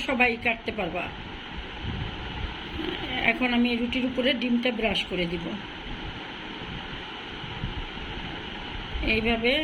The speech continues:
রুটির উপরে ডিম ব্রাশ করে দিয়ে উপরে এই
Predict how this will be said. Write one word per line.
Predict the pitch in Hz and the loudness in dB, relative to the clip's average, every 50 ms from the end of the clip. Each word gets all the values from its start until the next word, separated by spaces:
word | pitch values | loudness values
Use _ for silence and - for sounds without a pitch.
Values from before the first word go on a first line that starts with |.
| 302 - - | 2 0 0
রুটির | 220 220 - 240 233 | -2 0 0 0 0
উপরে | 247 240 - 240 240 240 - | 0 0 4 4 4 4 4
ডিম | - 233 233 240 233 220 | 2 4 4 6 6 6
ব্রাশ | 226 233 233 240 - - | 4 4 2 2 0 0
করে | 254 240 240 233 - 233 | 2 2 2 2 2 2
দিয়ে | 233 240 247 254 294 330 339 - - - - - - - - - - - - - - - - - - - - - - - - - - - - - - - - - - - - - - - - - - - - - - - - - - - - - - - - - - - - - - - - - - - - - 240 | 4 6 6 6 6 4 2 -2 -8 -10 -10 -10 -10 -10 -10 -8 -8 -6 -6 -6 -6 -6 -6 -8 -8 -8 -8 -8 -8 -8 -8 -6 -6 -6 -6 -6 -6 -6 -6 -6 -6 -6 -6 -6 -6 -4 -4 -4 -4 -4 -6 -8 -6 -6 -6 -6 -6 -4 -4 -4 -2 -2 -4 -4 -4 -4 -4 -4 -4 -4 -4 -4 -4 -4 0 2 2
উপরে | 240 247 247 247 240 247 262 294 339 370 - - - - - - - - - - 208 220 | 4 6 6 8 8 8 6 6 4 2 0 -8 -12 -10 -10 -10 -10 -10 -8 -2 2 2
এই | 214 | 2